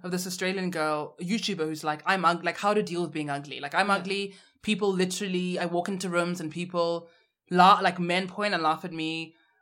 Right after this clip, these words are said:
Speaker 2: Yeah.
Speaker 1: Um, I'm just treated,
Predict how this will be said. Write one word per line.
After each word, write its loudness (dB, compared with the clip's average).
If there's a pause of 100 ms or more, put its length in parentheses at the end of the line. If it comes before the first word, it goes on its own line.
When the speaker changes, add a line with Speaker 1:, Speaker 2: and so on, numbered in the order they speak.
Speaker 2:
Yeah. 2
Speaker 1:
Um, -6 (680)
I'm 2
just 0
treated, -2